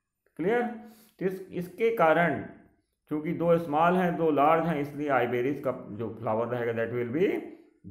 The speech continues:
zygomorphic। केवल एक ही बार दो बराबर भागों में बटेगा, that's all। अब आइए sepal के बारे में। sepal यहाँ पर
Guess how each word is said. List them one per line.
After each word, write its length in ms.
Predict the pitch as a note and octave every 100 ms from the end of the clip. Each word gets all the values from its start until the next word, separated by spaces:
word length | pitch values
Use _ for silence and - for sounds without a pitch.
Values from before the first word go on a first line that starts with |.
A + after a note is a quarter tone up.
| E2+
zygomorphic। 800 | A#2 A2+ A2 G#2+ G2+ G2 - -
केवल 220 | C#3+ D3
एक 220 | D#3 E3+ E3+
ही 140 | F#3
बार 360 | D#3 D#3+ D#3+ D3+
दो 120 | D3
बराबर 380 | D3 C3+ C3+ B2+
भागों 300 | A#2 G#2 A2
में 180 | A2+ F#2+
बटेगा, 480 | F#2+ - - E2+ - - _ -
that's 340 | - G2 F#2+ G2
all। 120 | - - _ _ _ _ _ _ _ -
अब 160 | D#3+
आइए 360 | D3+ A2+ A2+ A2+ - - _ _ _ _ _ _
sepal 360 | - - D#3+ D#3+
के 80 | D#3+
बारे 280 | C#3+ C#3+ C#3+
में। 280 | C#3 C#3+
sepal 400 | - C3+ C3+ D#3+
यहाँ 180 | C#3+ B2
पर 220 | B2+ C#3